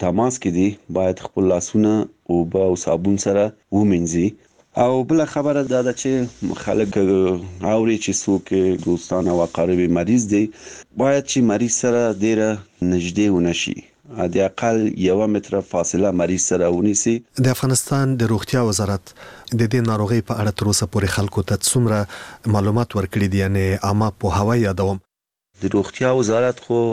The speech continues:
Speaker 1: زموږ همکارانو، د رادیوګانو، تلویزیونونو او نور رسانو لارې نه خلکو ته دا آګاهي ورکړې ده. خو مګم یوه خبره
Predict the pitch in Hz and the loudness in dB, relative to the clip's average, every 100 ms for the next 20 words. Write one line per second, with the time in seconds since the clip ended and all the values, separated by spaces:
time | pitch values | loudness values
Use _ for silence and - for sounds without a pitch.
0 | - 92 101 92 87 87 98 104 107 104 | -2 0 2 2 0 0 0 0 2 0
1 | 104 - 76 82 82 82 82 82 90 90 | -2 -8 -4 0 2 0 0 0 0 2
2 | 85 85 78 - 80 78 80 90 92 87 | 2 0 -2 -2 -2 0 2 2 4 2
3 | 82 - - - - 85 87 90 87 85 | 0 -6 -20 -20 -8 -2 2 4 2 0
4 | - 85 95 98 98 - 82 90 92 92 | 0 0 2 0 -2 -4 -2 2 2 2
5 | 92 92 - - 110 - 110 113 104 104 | 0 -2 -4 -4 -2 -2 -2 0 0 0
6 | 95 95 90 98 98 90 82 82 82 - | 0 0 0 0 0 -4 -6 -4 -4 -2
7 | 104 107 104 - - - - - 123 139 | 0 2 0 -6 -14 -14 -14 -2 2 2
8 | 143 143 147 143 139 135 143 | 2 2 0 -2 -4 -4 -2